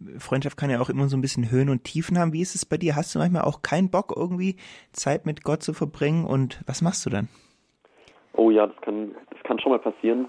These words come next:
Speaker 2: Eben, wie du gesagt hast, es gibt diese Höhen und Tiefen, so verschiedene Phasen. Und ich glaub, jeder, der eine, eine Beziehung hat oder mal eine Beziehung hatte, kann auch bestätigen, dass das auch, ähm, eben in einer romantischen Beziehung so ist. Ähm, dann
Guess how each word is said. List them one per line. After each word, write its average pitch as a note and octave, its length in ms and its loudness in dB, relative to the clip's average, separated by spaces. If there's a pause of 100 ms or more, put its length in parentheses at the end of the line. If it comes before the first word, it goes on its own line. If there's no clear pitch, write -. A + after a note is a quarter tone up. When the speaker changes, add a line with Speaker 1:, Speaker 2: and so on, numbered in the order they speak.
(160)
Speaker 2:
Eben, G#2 280 2
wie A2 60 0
du A#2 80 2
gesagt G#2+ 300 4
hast, - 100 -14
es G#2 120 -6
gibt - 160 -4 (100)
diese G2 460 2
Höhen C3 320 0
und G2+ 140 -4
Tiefen, - 560 -2
so - 60 -2
verschiedene - 420 2
Phasen. G#2+ 440 2
Und - 560 -16
ich - 40 -12
glaub, - 140 2
jeder, A#2+ 240 0
der G#2 320 2 (200)
eine, G2 340 -2
eine G2+ 120 -4
Beziehung C3 460 2
hat B2 160 2
oder G#2+ 120 0
mal G2+ 100 2
eine G2+ 120 -2
Beziehung G#2+ 300 -6
hatte, G#2+ 200 -2
kann G2+ 180 -2
auch G2 100 -2
bestätigen, G#2 560 0 (360)
dass - 160 -2
das - 180 -2
auch, G#2 200 4 (260)
ähm, F#2+ 360 -2
eben F#2+ 180 -2
in G#2 80 0
einer G#2 40 4
romantischen G2+ 500 -2
Beziehung G#2+ 480 0
so C2+ 80 -2
ist. - 120 -4 (640)
Ähm, F#2+ 320 0
dann C3 260 0